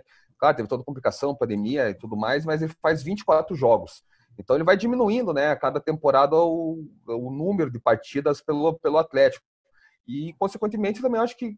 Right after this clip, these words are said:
vai diminuindo a importância dele também, técnica, né? Esportiva dentro do, do time. Ele já não contribui mais tanto como, como a gente imaginava ou gostaria que ele contribuísse até, acho que até pela questão física, pela idade, de não aguentar mais todo,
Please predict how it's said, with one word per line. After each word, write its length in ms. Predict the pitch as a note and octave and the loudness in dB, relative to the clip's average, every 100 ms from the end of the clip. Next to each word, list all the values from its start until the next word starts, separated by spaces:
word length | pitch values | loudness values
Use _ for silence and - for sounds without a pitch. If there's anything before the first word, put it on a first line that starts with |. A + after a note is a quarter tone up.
| - | -4
vai 140 | A3 | -2
diminuindo 320 | A3 A3 G#3+ A3+ | 0 0 2 2
a 20 | |
importância 560 | A3+ A#3+ B3 C4+ - | 2 0 2 0 2
dele 240 | C3+ C3+ A#2 | 4 4 4
também, 580 | A#2+ A2+ B2 B2+ B2 A2+ | 0 -2 -2 -4 -6 -2
técnica, 520 | - D3+ - G#2 G#2 G2 | 4 4 2 -4 -2 0
né? 120 | G#2+ | -2
Esportiva 720 | G2+ A#2 A2 - B2+ C#3 C3 | -2 -2 -2 -2 2 4 4
dentro 280 | C3 B2 B2+ | 2 -6 -6
do, 240 | C#3 C#3 | -4 -4
do 180 | C3 D#3+ | -4 -6
time. 340 | D#3+ A#2+ G#2 F#2+ _ _ _ | -6 -6 -6 -6 _ _ _
Ele 140 | G2+ G2+ | -6 0
já 100 | A#2 | 0
não 160 | B2+ | 0
contribui 400 | A#2+ C3 C3+ C3 | -4 -8 -4 -2
mais 280 | D3 D#3 D#3 | 0 0 0
tanto 420 | - C#3 F3 - | 2 2 2 -2
como, 580 | B2+ G#2 G#2 G2+ G2+ G2 _ _ _ _ | -6 -4 -2 -2 -4 -8 _ _ _ _
como 480 | A2+ G#2+ A2+ C3+ C#3 | -6 -4 -4 -2 -4
a 60 | |
gente 240 | B2+ B2+ D3+ | -4 -4 -4
imaginava 720 | D#3 D3+ C#3+ C#3 C3 D#3 D#3+ | -4 0 0 0 2 4 4
ou 120 | A#2 | 2
gostaria 400 | A2+ B2 C#3 B2+ | 0 -2 0 0
que 120 | B2+ | -2
ele 80 | C#3 - _ - | -8 -16 _ -8
contribuísse 640 | D#3 D#3+ F3 E3 D#3 - | -6 -4 -2 0 0 0
até, 360 | F#2+ - F#2+ G2 | -6 0 4 4
acho 120 | F#2+ | 2
que 60 | G#2+ | -4
até 120 | A#2+ | -2
pela 160 | A2+ | 0
questão 240 | G#2+ G#2+ G2 | -2 -6 -8
física, 300 | B2 C3 - | -6 -8 -2
pela 140 | G#2+ | 0
idade, 500 | G2 F2+ A2 C3+ G#2 | 0 2 4 4 0
de 140 | F2+ G2 | -8 -6
não 100 | G2 | -4
aguentar 360 | G#2+ G2+ G#2+ | -4 -2 0
mais 320 | G#2 G2+ - - _ _ _ | -2 -4 -10 -20 _ _ _
todo, 560 | A#2 A#2 A2 G2 F#2 | -4 -2 -2 -2 -6